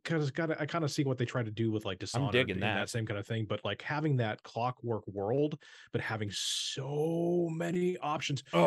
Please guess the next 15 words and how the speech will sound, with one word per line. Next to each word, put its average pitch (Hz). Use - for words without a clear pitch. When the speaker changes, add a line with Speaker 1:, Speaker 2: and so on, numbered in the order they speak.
Speaker 1:
which 151
is 151
Speaker 2:
Oh, -
Speaker 1:
what -
Speaker 2:
yeah. 147
Speaker 1:
a 117
Thief 175
game 135
should 165
be 139
like 139
and 113
what 123
I 131
would 110